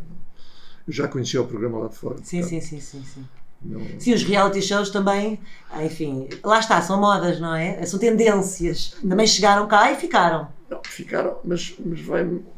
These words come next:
Speaker 1: vai chegar um ponto em que satura e então tem que vir outro.
Speaker 2: Sim.
Speaker 1: E, e, e está-se numa decadência civilizacional. Eh, não é só, perdão.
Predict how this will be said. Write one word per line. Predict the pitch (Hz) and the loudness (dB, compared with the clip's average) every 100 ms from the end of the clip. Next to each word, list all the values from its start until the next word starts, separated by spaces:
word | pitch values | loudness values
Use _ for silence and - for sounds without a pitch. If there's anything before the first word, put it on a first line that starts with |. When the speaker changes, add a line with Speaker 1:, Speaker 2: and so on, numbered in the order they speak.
| - | -14
Speaker 1:
vai | - 170 | -8 -6
chegar | 170 - 180 | -6 -4 -2
um | 190 | 0
ponto | 175 185 196 | -2 -4 -4
em | 196 | -4
que | - | -4
satura | - 180 214 - | -2 -2 0 2
e | 202 | 2
então | 196 214 185 | 2 -2 2
tem | 208 196 | 0 2
que | |
vir | 180 202 | 0 4
outro. | 233 240 - - - - - - - - | 6 6 2 -10 -10 -10 -10 -12 -16 -16
Speaker 2:
Sim. | - 175 175 | -10 -8 -6
Speaker 1:
E, | - | -6
e, | - 165 175 - - | -6 -2 -2 -2 -4
e | 165 | -4
está-se | - - 170 - 170 | -4 -2 -2 0 0
numa | 170 165 | 4 4
decadência | 160 202 190 147 165 147 - 139 | 2 4 4 6 4 4 -2 -4
civilizacional. | 131 - 147 143 127 127 - 139 123 113 73 - - _ - - - - - - - | -2 0 -2 -2 -8 -8 -8 -6 -6 -8 -10 -14 -18 _ -18 -16 -16 -18 -20 -16 -12
Eh, | - - 98 - - - - - - - | -10 -8 -10 -8 -10 -12 -20 -18 -16 -10
não | - | -4
é | 127 | -4
só, | 127 131 - - - - - - | 0 -2 -2 -8 -20 -20 -20 -16
perdão. | - - - | -8 -6 -6